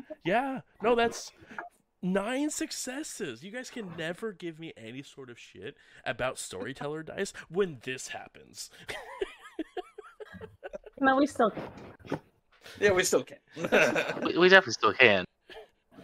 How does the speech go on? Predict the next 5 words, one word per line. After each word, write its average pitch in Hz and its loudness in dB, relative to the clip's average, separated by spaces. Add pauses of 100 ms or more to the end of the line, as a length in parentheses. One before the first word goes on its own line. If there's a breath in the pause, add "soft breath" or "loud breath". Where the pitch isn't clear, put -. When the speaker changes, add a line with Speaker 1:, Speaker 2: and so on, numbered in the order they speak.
(400 loud breath)
Speaker 1:
That's - -4 (120)
disgusting. 190 -8 (840)
Um, 98 2 (1600)
Speaker 4:
It 92 -2
is. - -8